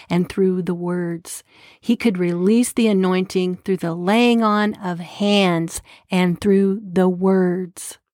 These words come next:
In this situation, Jesus released the anointing with the words and with the man's obedience. His action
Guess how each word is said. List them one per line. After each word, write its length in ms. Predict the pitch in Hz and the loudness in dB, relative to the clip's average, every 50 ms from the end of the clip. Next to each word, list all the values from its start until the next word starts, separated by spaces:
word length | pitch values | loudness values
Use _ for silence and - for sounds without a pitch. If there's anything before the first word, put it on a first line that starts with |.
| _ _ _ _ _ _ _ _ _ _ _ _ _ _ _ _ _ _ _ _ _ _ _ _ _ _ _ _ _ _ _ | _ _ _ _ _ _ _ _ _ _ _ _ _ _ _ _ _ _ _ _ _ _ _ _ _ _ _ _ _ _ _
In 280 | _ - 202 202 196 185 | _ 0 2 4 4 4
this 180 | 196 202 190 | 4 2 0
situation, 960 | - - 196 180 - - 165 160 160 151 - 175 - - - - - - 196 - _ _ _ _ _ | -2 -2 -2 -2 -2 -4 -6 -4 -4 -4 -4 -6 -8 -10 -12 -10 -12 -12 -14 -16 _ _ _ _ _
Jesus 540 | - 220 226 247 247 285 277 - - - | 0 2 2 2 2 2 0 -2 -2 -4
released 500 | 196 180 180 175 180 196 233 254 240 - | -4 -2 0 2 2 2 2 2 0 0
the 140 | - 208 190 | -2 0 0
anointing 600 | 180 175 175 175 175 180 180 - - 180 180 175 | 0 0 -2 -2 -2 -4 -4 -4 -4 -4 -4 -4
with 180 | 170 175 170 - | -4 -6 -6 -6
the 100 | 170 165 | -8 -6
words 520 | 170 180 185 196 208 220 240 226 - - - - - - - | -4 -2 0 0 0 0 -2 -4 -8 -14 -20 -20 -20 -10 -4
and 180 | 190 190 202 | -2 0 2
with 200 | 196 190 190 - | 2 2 0 0
the 100 | - 170 | -2 -2
man's 720 | 170 175 175 185 196 202 202 202 202 208 214 220 - - - - _ _ _ _ - | -2 0 0 2 2 4 4 4 2 2 0 -2 -4 -6 -12 -16 _ _ _ _ 0
obedience. 1160 | 190 190 180 185 - 202 185 185 170 185 180 175 165 160 160 - - - - - - - - - _ _ _ _ _ _ _ _ _ _ _ _ _ _ _ | 0 0 0 0 0 2 2 2 4 2 2 2 2 2 0 -2 -4 -6 -6 -4 -4 -4 -6 -10 _ _ _ _ _ _ _ _ _ _ _ _ _ _ _
His 240 | - 190 185 165 - _ - | 0 0 0 0 -2 _ 0
action 640 | 185 185 190 185 - - - 202 175 170 165 165 | 0 0 0 0 -4 -6 -4 -2 -2 -2 -2 -4